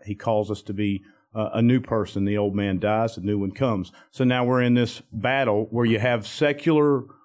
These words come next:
world views on addiction and you have biblical world views on addiction. And I'm just gonna lay it out there. We see more success through ours, just in our staff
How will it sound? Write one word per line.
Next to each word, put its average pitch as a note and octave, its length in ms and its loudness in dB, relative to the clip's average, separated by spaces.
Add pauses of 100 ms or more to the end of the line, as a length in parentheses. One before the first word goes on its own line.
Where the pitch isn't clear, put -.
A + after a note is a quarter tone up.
(120)
world A2+ 800 2
views A#2+ 680 2
on A#2+ 160 2
addiction A2 640 0
and A2 140 -2
you G#2+ 80 0
have G#2+ 220 -2
biblical D3 440 0
world G#2+ 380 0
views A2 380 0 (340)
on B2 180 2
addiction. A#2+ 600 0 (200)
And A#2 140 0
I'm C#3+ 100 0
just D3 160 0
gonna A#2 320 0
lay B2+ 240 2
it A#2+ 80 2
out C#3 200 0
there. G2 300 -2 (920)
We B2+ 200 2
see D3+ 220 2
more C3 260 4
success B2+ 600 0
through A#2+ 280 2
ours, G#2+ 360 0
just C#3+ 400 0
in C3 100 2
our G#2 140 -2
staff - 680 -2